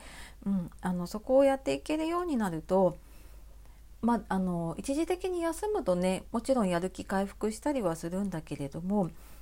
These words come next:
ま、きっと同じ壁にね、私もぶつかってきたので、<laughs> ぶつかってしまうことが結構あるんですよね。なので、根本的な解決方法、うん、を知っておくと、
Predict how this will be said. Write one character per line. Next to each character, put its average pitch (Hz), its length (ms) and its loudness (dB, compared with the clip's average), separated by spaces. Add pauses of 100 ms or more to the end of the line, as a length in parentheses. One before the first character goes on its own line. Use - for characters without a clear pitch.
ま、 294 120 0
き 233 140 -4
っ - 20 -2
と - 200 6
同 220 220 6
じ 302 120 -2
壁 277 280 4
に 247 140 4
ね、 233 100 4
私 196 300 0
も 165 80 0
ぶ 143 100 -6
つ - 80 -6
か 160 120 -2
っ 160 40 -2
て 202 120 2
き - 140 0
た 165 120 -2
の 139 140 -6
で、 - 200 2 (160)
<laughs> - 140 -12
ぶ 180 80 2
つ - 100 -4
か 254 100 4
っ - 60 0
て 226 80 -2
し 220 160 0
ま 214 160 6
う 214 60 4
こ 220 140 0
と 196 120 -2
が - 120 -6
結 - 220 -4
構 - 240 2
あ 190 120 2
る 220 160 0
ん 147 60 -6
で 135 120 -8
す - 140 -8
よ - 100 -6
ね。 175 180 -4 (1120)
な 214 100 0
の 214 100 2
で、 202 140 2
根 226 220 0
本 294 240 2
的 311 300 0 (160)
な 359 160 0
解 247 220 2
決 185 280 -2
方 180 240 6
法、 - 340 -2 (300)
う 208 40 2
ん、 190 240 -2
を 226 140 2
知 220 180 -4
っ - 40 -6
て 202 200 -4
お 208 80 0
く 254 140 -4
と、 320 260 4